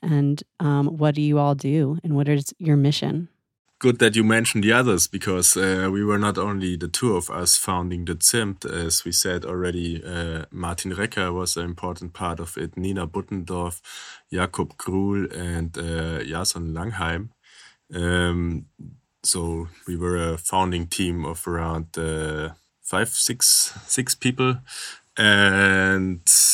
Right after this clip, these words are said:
Speaker 2: yeah, we came together all with this, uh, one ambition and, uh, and fascination for spatial audio and three D sound. And we all come from different backgrounds, uh,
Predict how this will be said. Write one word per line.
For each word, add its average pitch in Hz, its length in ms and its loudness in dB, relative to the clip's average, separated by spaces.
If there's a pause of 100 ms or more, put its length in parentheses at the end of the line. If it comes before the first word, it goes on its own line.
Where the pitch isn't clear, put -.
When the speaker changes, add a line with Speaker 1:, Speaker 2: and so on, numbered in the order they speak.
(220)
Speaker 2:
yeah, 120 260 4
we 101 120 2
came 131 300 2
together 113 640 6
all 107 300 4
with 104 240 2
this, - 380 4
uh, 92 640 4
one 98 560 -2 (160)
ambition 92 720 0 (520)
and, 87 520 0
uh, 82 760 -2
and 82 180 -6
fascination 90 800 0
for 82 680 -2 (320)
spatial 92 480 0
audio 92 540 2
and 82 260 -6
three 95 240 0
D 90 140 -4
sound. 92 520 2
And 82 200 -6
we 85 200 -2
all 87 360 -2 (140)
come 90 280 -2
from 85 320 -2
different 85 340 -2
backgrounds, 104 840 4
uh, 90 480 0